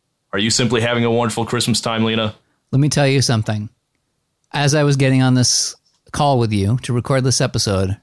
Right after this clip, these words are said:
Speaker 2: Raven said,
Speaker 1: Mm-hmm.
Speaker 2: "I cannot wait for this episode to be over."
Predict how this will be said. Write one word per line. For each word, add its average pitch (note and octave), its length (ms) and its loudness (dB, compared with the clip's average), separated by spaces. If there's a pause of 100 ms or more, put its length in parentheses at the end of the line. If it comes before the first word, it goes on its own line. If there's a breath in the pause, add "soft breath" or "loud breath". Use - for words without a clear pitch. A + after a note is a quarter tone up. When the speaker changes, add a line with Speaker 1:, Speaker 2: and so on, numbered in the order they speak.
(160)
Speaker 2:
Raven G#2+ 320 0
said, G#2 300 2
Speaker 1:
Mm-hmm. - 220 -6
Speaker 2:
"I A2+ 40 -4
cannot G#2+ 360 0
wait G2 160 -2
for - 120 -8
this G2+ 180 -2
episode G2 360 -4
to G2+ 40 -2
be F#2+ 200 -2
over." F2+ 360 -4